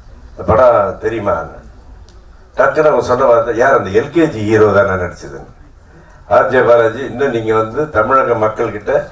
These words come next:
சின்ன குழந்தையா தான் இருக்கீங்க. எல் கே ஜின்றவர் ஆர் ஜே, அதாவது உங்களுக்கு அவ்வளவு ரீச் ஆயிருக்காரு அவரு.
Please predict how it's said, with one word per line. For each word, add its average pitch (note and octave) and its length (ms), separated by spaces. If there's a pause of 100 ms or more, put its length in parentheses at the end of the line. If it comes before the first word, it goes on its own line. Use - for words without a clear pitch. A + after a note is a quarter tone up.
(200)
சின்ன C3+ 300
குழந்தையா B2+ 560
தான் A#2 120
இருக்கீங்க. - 300 (720)
எல் C3 220
கே B2+ 240
ஜின்றவர் G2+ 520 (340)
ஆர் C3 220
ஜே, B2 100
அதாவது C#3+ 400
உங்களுக்கு G#2 180
அவ்வளவு E3+ 420
ரீச் E3 320
ஆயிருக்காரு A2 260
அவரு. F#2 300